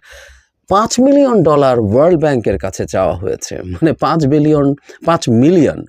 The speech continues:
পাঁচ মিলিয়ন ডলার আমাদের মতো সরকারের কাছে কোনো টাকা। মানে আমরা আহতদের চিকিৎসার জন্য এখন ওয়ার্ল্ড ব্যাংকের কাছে ঋণ চাইতে হচ্ছে। পাঁচ মিলিয়ন ডলার মানে হচ্ছে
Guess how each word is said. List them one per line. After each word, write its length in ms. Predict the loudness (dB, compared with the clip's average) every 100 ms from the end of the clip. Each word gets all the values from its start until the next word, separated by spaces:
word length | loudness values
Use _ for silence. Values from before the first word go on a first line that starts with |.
| -12
পাঁচ 200 | -14 -6
মিলিয়ন 440 | -2 0 2 2 0
ডলার 260 | 0 0 -4 -12 _ _ _ _ _ _
আমাদের 300 | -4 0 0
মতো 180 | 0 -2
সরকারের 460 | -2 -4 0 -2 0
কাছে 200 | -2 0
কোনো 220 | 2 2
টাকা। 520 | 2 -2 -2 -6 -6 -6
মানে 160 | -2
আমরা 380 | 0 2 2 -2 -8 -20 -20 _ _ _ _ _ _ _ _ _ _ -8 0
আহতদের 540 | 2 2 2 2 2 0
চিকিৎসার 480 | -4 -4 -4 -6 -2
জন্য 260 | 0 0
এখন 300 | 0 0 0
ওয়ার্ল্ড 320 | 2 2 2
ব্যাংকের 440 | 2 0 0 0 -2
কাছে 420 | -4 -4 -6 -6 -8 _ _ _ _ _ _ _ _ _ _ -2
ঋণ 260 | 2 2 2
চাইতে 360 | -2 -8 -10 -16
হচ্ছে। 340 | -18 -18 -18 -18 -20 _ _ _ _ -20 -12 -8
পাঁচ 220 | -4 0
মিলিয়ন 320 | 2 2 2
ডলার 260 | 0 0 0
মানে 240 | 0 0
হচ্ছে 420 | 0 0 0 0